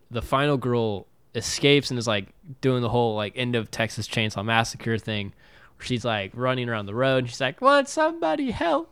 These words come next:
me?" And then, uh, Captain Spaulding arrives. Uh, he, she hops in his car and he's like, "Oh, you're all right. We gotta take you to a hospital." <laughs> Ah, ha, ha, ha.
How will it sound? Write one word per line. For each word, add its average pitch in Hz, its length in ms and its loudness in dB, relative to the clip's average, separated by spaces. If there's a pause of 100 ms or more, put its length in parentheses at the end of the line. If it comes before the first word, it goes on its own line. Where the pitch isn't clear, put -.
(120)
me?" 247 300 -6 (460)
And 127 140 0
then, 127 400 4
uh, 110 360 2 (240)
Captain 151 380 6
Spaulding 131 840 8
arrives. 107 680 0 (540)
Uh, 104 420 2 (960)
he, 117 420 -4
she 113 260 -4
hops 160 360 6
in 170 100 2
his 143 160 0
car 107 460 -2 (480)
and 117 160 -4
he's 127 180 -4
like, 120 200 0
"Oh, 220 260 8
you're 214 180 6
all 214 180 8
right. 254 280 8
We 262 60 0
gotta 262 220 6
take 254 180 2
you 240 100 -2
to 226 100 4
a 202 80 8
hospital." 233 520 6
<laughs> - 20 10
Ah, 302 320 10
ha, 285 240 -2
ha, 262 240 0
ha. 220 260 2